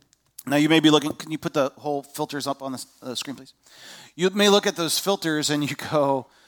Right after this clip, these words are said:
"Well, isn't," and it's re-, gonna be interesting for you. Um, I took this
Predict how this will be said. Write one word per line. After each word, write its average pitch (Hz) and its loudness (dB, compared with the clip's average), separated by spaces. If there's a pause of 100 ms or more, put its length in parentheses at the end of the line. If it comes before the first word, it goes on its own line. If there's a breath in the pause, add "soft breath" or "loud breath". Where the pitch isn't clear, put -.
(120)
"Well, 302 -6 (600 loud breath)
isn't," 262 -2 (880 loud breath)
and 156 -4
it's 151 -2
re-, 190 2
gonna 185 2
be 170 2
interesting 170 0
for 123 -10
you. 117 -10 (200)
Um, 127 -4
I 170 2 (140)
took - -8
this 143 -6